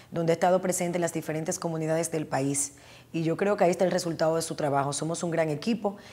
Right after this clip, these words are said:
y estamos trabajando como tal. Eh, nosotros apostamos a la recuperación rápida, tanto de Luis como de su familia, de Raquel, de toda la f-, de todos sus, de sus hijas. Pero en este momento lo que estamos actuando es precisamente con los equipos que ya estaban trabajando.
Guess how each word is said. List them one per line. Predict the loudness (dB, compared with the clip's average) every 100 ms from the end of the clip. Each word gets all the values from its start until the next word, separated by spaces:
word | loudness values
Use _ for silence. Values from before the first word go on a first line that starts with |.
| -8
y | -6
estamos | 0 0 2
trabajando | 2 2 0 -2 -2
como | -2 0
tal. | 2 2 0 -10 -20 -18 -4
Eh, | 0 2 2 0
nosotros | -2 -2 0
apostamos | 0 0 4 4 4 0 0
a | 2
la | 2
recuperación | 0 -4 -2 0 0 0 2
rápida, | 4 4 4 0
tanto | 0 -2 0
de | 0
Luis | -2 -2
como | -2
de | -2
su | -4
familia, | -4 -2 0 2 0
de | 0
Raquel, | -4 -2 0 2 0
de | 0
toda | 2 2
la | 2
f-, | -4
de | -4
todos | -2 -4 -4
sus, | -6
de | -4
sus | -6 -4 0
hijas. | 2 2 -2 -12 -20 -20 -12 2
Pero | 6 8 6
en | 4 0
este | 2 2
momento | 2 2 2 2
lo | 2
que | 0
estamos | -2 0 -2 -2
actuando | -4 2 2 4 2 0 -6 -8
es | -4
precisamente | 0 0 0 0 0 2 0 0
con | -2 -4
los | -2
equipos | -4 -4 -2 -2
que | 2 2
ya | 4
estaban | 4 2 2 2
trabajando. | 2 2 2 -2 -2